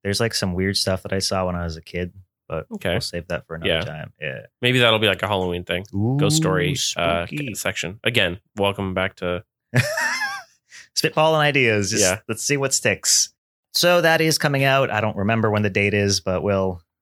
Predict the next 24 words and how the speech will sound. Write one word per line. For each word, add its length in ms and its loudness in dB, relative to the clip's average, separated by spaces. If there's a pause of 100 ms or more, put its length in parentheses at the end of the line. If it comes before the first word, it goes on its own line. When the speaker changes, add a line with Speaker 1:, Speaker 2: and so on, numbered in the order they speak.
(100)
Speaker 1:
I'll 320 2
definitely 300 0
be 100 -4
checking 320 -4
it 60 -4
out. 200 -2
It's, 420 -6
it 120 -6
looks 200 -6
like 120 -6
it 80 -6
could 140 -8
be 260 -6 (160)
okay, 500 0
Speaker 2:
<laughs> 40 -2
Speaker 1:
uh, 440 2
while 160 2
looking 300 2 (240)
kinda 200 2
generic. 600 -2 (1900)
Speaker 2:
Really 220 4
enthusiastic 640 0
promo 320 2
there. 240 2